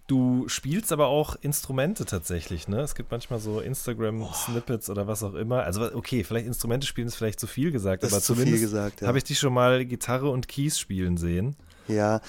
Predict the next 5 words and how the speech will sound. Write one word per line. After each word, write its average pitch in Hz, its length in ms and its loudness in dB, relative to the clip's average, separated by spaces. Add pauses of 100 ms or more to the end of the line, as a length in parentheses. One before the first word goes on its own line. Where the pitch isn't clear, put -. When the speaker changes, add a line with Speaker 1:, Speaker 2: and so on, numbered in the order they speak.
(180)
Speaker 2:
also 123 260 2
ich, - 240 2
äh, 123 200 4
pff, - 1120 -6
Gitarre, 135 680 4